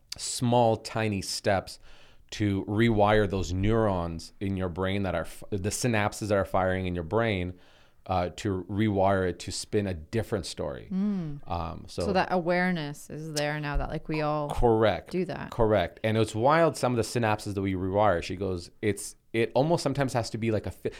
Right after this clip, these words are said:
Speaker 1: has to be positive talk, but also has to be a physical thing to zap your brain out of it."
Speaker 2: Mm.
Speaker 1: So she, one of the things they used to do, which she doesn't recommend anymore because depending how, you know, obsessive compulsive you are, it'll probably hurt you, but putting a rubber band on your wrist,
Speaker 2: Mm.
Speaker 1: and when you have that kind of negative thought of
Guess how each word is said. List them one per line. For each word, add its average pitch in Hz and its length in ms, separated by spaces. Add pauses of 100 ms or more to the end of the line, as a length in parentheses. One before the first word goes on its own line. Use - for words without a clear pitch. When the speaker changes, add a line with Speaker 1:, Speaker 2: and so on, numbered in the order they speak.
Speaker 1:
has 143 120
to 190 60
be 147 100
positive 123 440
talk, 151 200
but - 80
also 123 200
has 113 160
to 110 60
be 110 80
a 95 60
physical 101 460
thing 87 500 (300)
to 110 140
zap 104 260
your 113 100
brain 95 240
out 101 160
of 90 60
it." 87 40
Speaker 2:
Mm. - 80
Speaker 1:
So 95 80
she, - 160
one 120 140
of 113 60
the - 60
things 104 220
they 98 120
used 95 260
to 95 80
do, 87 380 (380)
which 104 140
she - 100
doesn't 104 220
recommend 101 380
anymore 82 260
because 85 400
depending 87 400 (140)
how, 87 240 (260)
you 87 140
know, 87 260 (140)
obsessive 95 340
compulsive 92 500
you 85 140
are, 85 140
it'll 85 180 (100)
probably 85 220
hurt 92 240
you, 90 60
but 92 180 (340)
putting 127 200
a 107 40
rubber 110 240
band 101 240
on 117 120
your 123 100
wrist, 139 260
Speaker 2:
Mm. 185 360 (120)
Speaker 1:
and 104 240
when 104 140
you 104 100
have 107 360
that 95 360
kind 101 200
of 90 160
negative 98 440
thought 98 360
of 87 240